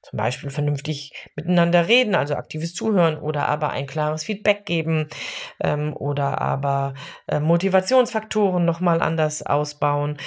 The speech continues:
oder aber die Grundbedürfnisse des Mitarbeitenden noch mal ausloten oder ihn zu beteiligen oder was auch immer. Und zack, landet das Instrument, was da vorgestellt wird, ganz genau neben der Schublade.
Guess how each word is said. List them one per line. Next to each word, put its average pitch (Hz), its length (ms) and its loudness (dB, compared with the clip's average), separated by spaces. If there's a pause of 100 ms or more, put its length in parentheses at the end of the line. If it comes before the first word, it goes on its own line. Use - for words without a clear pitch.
(200)
oder 131 320 -2
aber 131 220 -4
die 147 120 -4
Grundbedürfnisse 196 1080 2
des 190 160 -4
Mitarbeitenden 196 800 2
noch 180 100 0
mal 170 260 2
ausloten 143 880 -2
oder 139 240 -2
ihn 165 240 0
zu 202 120 -4
beteiligen 160 580 0
oder 190 180 -2
was - 140 0
auch 170 100 -2
immer. 180 540 2 (1500)
Und 214 120 0
zack, - 400 2 (320)
landet 262 400 4
das 220 120 0
Instrument, 202 880 2 (300)
was 170 180 0
da 165 120 4
vorgestellt 247 640 2
wird, 208 280 2 (760)
ganz 349 400 4
genau 233 480 4
neben 190 540 6
der 170 100 2
Schublade. - 640 -6